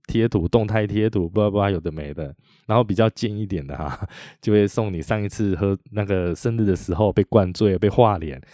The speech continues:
各种的丑照啊，用这样子，然后呢，打个“生日快乐”再上去。那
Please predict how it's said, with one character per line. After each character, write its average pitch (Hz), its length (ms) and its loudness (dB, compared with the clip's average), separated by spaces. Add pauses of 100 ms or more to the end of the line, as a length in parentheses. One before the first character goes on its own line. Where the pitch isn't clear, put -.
(180)
各 120 140 4
种 85 160 -6
的 85 100 -4
丑 82 320 -6
照 104 240 4
啊， 80 220 -2
用 110 160 0
这 123 120 -2
样 98 140 -2
子， 90 80 -8
然 80 100 -4
后 98 120 -2
呢， 95 120 -6 (280)
打 82 200 -6
个 78 120 -6
“生 95 180 -6
日 95 80 -4
快 92 180 -4
乐” 80 80 -6
再 82 140 -4
上 78 180 -12
去。 80 200 -12 (320)
那 208 80 4